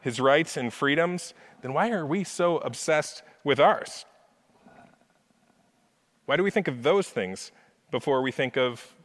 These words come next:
love and kindness toward others? And wasn't he most glorious when he gave up those things for us? So what kind of glory are we going after?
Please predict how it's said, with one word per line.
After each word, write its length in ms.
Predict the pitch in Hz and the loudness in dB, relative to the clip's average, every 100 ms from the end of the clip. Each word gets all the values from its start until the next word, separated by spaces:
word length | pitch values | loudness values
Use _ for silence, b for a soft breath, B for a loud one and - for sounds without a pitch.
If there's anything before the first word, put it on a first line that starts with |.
| _ _ | _ _
love 460 | 127 135 127 127 - | -2 2 2 -2 -8
and 160 | 127 117 | -10 -6
kindness 400 | - 135 131 - | -2 -2 -2 -4
toward 240 | - 123 | 0 4
others? 440 | 143 - - - - _ _ _ _ _ _ _ _ _ _ _ _ _ _ _ _ _ _ _ _ _ _ _ _ _ _ | 4 2 -6 -20 -20 _ _ _ _ _ _ _ _ _ _ _ _ _ _ _ _ _ _ _ _ _ _ _ _ _ _
And 140 | - 110 | -12 -6
wasn't 220 | 175 190 | -6 -4
he 120 | 196 | -4
most 480 | 139 104 135 - - | -2 -2 -2 -4 -6
glorious 460 | 131 135 156 165 - | -2 0 0 -4 -6
when 140 | 117 | -6
he 120 | 120 | -6
gave 260 | 113 120 95 | -4 -2 0
up 200 | 104 - | -2 -2
those 240 | 165 165 | -6 -4
things 240 | 180 170 - | -6 -8 -8
for 160 | 175 | -8
us? 240 | 175 - - _ _ _ _ _ _ _ _ _ _ _ _ _ _ _ _ _ _ _ _ - - _ _ _ _ _ _ _ _ _ | -8 -12 -20 _ _ _ _ _ _ _ _ _ _ _ _ _ _ _ _ _ _ _ _ -20 -20 _ _ _ _ _ _ _ _ _
So 140 | - | -12
what 60 | 143 | -8
kind 120 | 180 | -6
of 80 | 160 | -4
glory 300 | 131 151 139 | 0 0 0
are 40 | |
we 120 | 131 135 | 0 -2
going 180 | 135 | -2
after? 400 | 131 147 - - | -2 -4 -8 -18